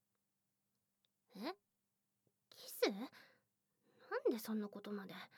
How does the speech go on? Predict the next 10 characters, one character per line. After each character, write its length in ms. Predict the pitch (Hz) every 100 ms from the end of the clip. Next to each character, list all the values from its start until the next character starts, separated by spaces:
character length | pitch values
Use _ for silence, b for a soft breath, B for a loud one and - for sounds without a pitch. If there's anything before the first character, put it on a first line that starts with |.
| b b b b _ _ _ _ _ _ _ _ _ 269 - _ _ _ _ _ _ _ _ _ _ _ - 240 B B B B B B B B - - -
は 600 | 185 180 - 202 233 277
い 100 | 226
は 200 | 214 262
い、 40 |
わ 300 | 214 196 190 -
か 100 | 554
っ 40 | -
た 100 | 262
わ 100 | 185
よ。 200 | 175 196